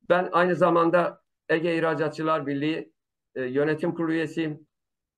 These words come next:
İzmir Ticaret Borsası Yönetim Kurulu üyesiyim. E, Türkiye Odalar Borsalar Meclisi'nde de, e, meclis üyesiyim. Yakın zamana kadar da meclisin başkanı bendim.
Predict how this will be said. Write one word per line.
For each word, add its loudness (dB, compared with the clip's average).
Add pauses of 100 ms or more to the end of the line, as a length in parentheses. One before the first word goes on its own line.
İzmir -2
Ticaret 2
Borsası 0
Yönetim -2
Kurulu -4
üyesiyim. -2 (840)
E, 0
Türkiye 2
Odalar 2
Borsalar 2
Meclisi'nde -2
de, 0 (260)
e, -4
meclis -2
üyesiyim. -2
Yakın -2
zamana -2
kadar -6
da -2
meclisin -4
başkanı -2
bendim. -6